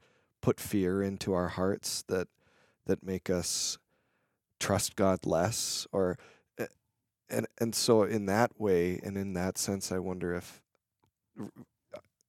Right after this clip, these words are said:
reading this and thinking about wh-, who the Nephilim are might help us to understand that,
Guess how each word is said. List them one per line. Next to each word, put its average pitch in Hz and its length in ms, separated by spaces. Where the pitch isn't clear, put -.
reading 110 380
this - 560
and 92 220
thinking 104 360
about 85 340
wh-, - 500
who 104 140
the 90 100
Nephilim 87 520
are 85 260
might 110 200
help 101 200
us - 140
to 87 80
understand 85 480
that, 78 100